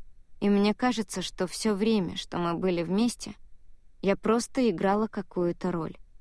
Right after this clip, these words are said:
Играла так самоотверженно, что теперь не осталось ничего. Я теперь оболочка женщины — которая работает с лошадьми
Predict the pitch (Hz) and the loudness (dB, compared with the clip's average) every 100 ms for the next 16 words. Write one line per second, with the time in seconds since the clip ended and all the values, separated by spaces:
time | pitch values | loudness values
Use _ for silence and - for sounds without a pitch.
0 | - - - - - - - - 196 220 | -20 -18 -20 -20 -20 -20 -8 -2 4 6
1 | 240 240 - 247 - 214 202 196 - 240 | 6 4 2 0 2 2 4 2 2 4
2 | 277 202 175 165 - - - - - - | 4 2 -2 -4 -10 -18 -20 -18 -14 0
3 | 208 - 196 254 262 233 180 170 - 214 | 0 0 2 4 6 6 4 0 0 2
4 | 214 - 190 185 - 170 151 180 - - | 2 0 0 0 -4 -6 -8 -12 -16 -20
5 | - - - - - - - - - - | -20 -20 -20 -20 -20 -20 -20 -20 -18 -14
6 | - 214 233 247 247 247 - 185 202 208 | 0 0 2 2 2 0 -2 -2 2 2
7 | 233 - - 185 165 233 226 - 160 147 | 2 0 -2 -2 2 4 2 -2 -6 -8
8 | - - - - 180 196 196 185 180 180 | -16 -20 -8 -4 2 2 4 4 2 2
9 | 196 190 175 - - 160 - 160 175 208 | 0 0 -2 -4 -4 -4 -2 -2 2 0
10 | 247 | 0